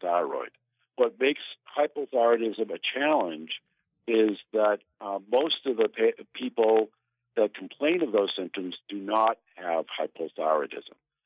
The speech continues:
So it is something that is, uh, definitely much more common in women than men, about eight to nine to one. The most common cause of an underactive thyroid is, it's an autoimmune disorder known as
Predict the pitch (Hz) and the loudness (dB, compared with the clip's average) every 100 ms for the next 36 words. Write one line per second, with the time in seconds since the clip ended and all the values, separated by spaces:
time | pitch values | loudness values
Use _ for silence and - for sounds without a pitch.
0 | _ - 131 117 117 117 117 131 120 117 | _ -4 0 2 4 2 0 -4 -2 -2
1 | 107 139 143 - 139 127 117 107 104 101 | -2 -2 -2 -4 -4 2 2 2 2 4
2 | 101 92 - 101 95 92 90 - _ _ | 2 -2 -10 -2 2 2 0 -6 _ _
3 | 131 127 - 117 107 120 - 143 135 - | -2 -2 -2 -10 -2 -2 -2 -2 -2 -2
4 | 127 123 123 104 101 110 117 117 110 104 | 0 0 0 -2 2 2 2 0 0 2
5 | 104 113 139 - 101 98 95 - 107 - | 2 2 -2 -6 0 2 2 -2 -6 -6
6 | 110 104 104 107 113 - 95 87 90 85 | -6 0 2 2 -2 -2 -4 0 0 0
7 | 104 139 - _ _ _ _ _ - 113 | -2 -8 -12 _ _ _ _ _ -10 2
8 | 113 113 - 120 127 135 117 - 123 123 | 2 2 -4 0 0 -2 -10 -4 2 4
9 | 135 147 117 117 120 117 117 117 117 117 | 2 0 -4 -2 0 0 2 2 2 2
10 | 123 - 110 110 117 120 131 92 95 87 | -8 -4 2 4 4 2 -2 0 0 -2
11 | - _ _ _ - - 95 95 _ _ | -10 _ _ _ -16 -6 -6 -6 _ _
12 | 101 113 117 113 113 123 120 117 113 113 | -2 4 4 2 0 0 0 -2 4 4
13 | 117 123 113 107 107 92 90 | 6 2 2 2 2 0 -4